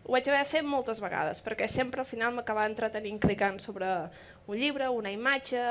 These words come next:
fent més scroll del compte, o fent masses coses del compte, que és molt fàcil. Realment vaig trobar que era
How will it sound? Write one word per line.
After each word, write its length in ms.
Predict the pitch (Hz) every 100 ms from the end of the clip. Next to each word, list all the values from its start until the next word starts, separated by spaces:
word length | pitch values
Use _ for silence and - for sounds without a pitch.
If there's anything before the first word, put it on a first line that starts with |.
| 240
fent 180 | 226 202 208
més 160 | 208 208
scroll 260 | - 190 185
del 160 | 196
compte, 400 | - 294 285 247 240 247 247 - - - 202
o 80 | 190 196
fent 180 | 247 247
masses 300 | 247 240 226
coses 320 | 226 214 214
del 80 | 185
compte, 320 | 190 180 185
que 80 | 202
és 80 | 233
molt 160 | 226
fàcil. 320 | 220 196 - 185
Realment 300 | 214 240 269
vaig 160 | 277
trobar 160 | - 233
que 140 | 233
era 120 | 208